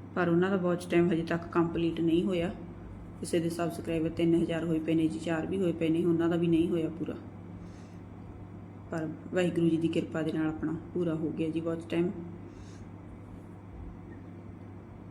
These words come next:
ਜਿਹੜਾ ਪਹਿਲਾਂ ਬਾਈ ਸੌ ਘੰਟਾ ਬੇਕਾਰ ਗਿਆ ਜੀ, ਕਈ ਵਾਰੀ ਉਹਦਾ ਹੋ ਜਾਂਦਾ ਹੈ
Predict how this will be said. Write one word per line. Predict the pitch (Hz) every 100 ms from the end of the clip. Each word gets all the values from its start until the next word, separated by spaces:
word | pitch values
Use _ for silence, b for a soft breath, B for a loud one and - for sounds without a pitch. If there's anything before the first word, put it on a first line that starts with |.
| - - - - - 208
ਜਿਹੜਾ | 190 190
ਪਹਿਲਾਂ | 196 185 202
ਬਾਈ | 185 175
ਸੌ | 170 165
ਘੰਟਾ | 190 190 175
ਬੇਕਾਰ | 170 165 165
ਗਿਆ | 160 165
ਜੀ, | 165 170 -
ਕਈ | 190
ਵਾਰੀ | 175 175
ਉਹਦਾ | 170 180
ਹੋ | 196
ਜਾਂਦਾ | 165 160
ਹੈ | 156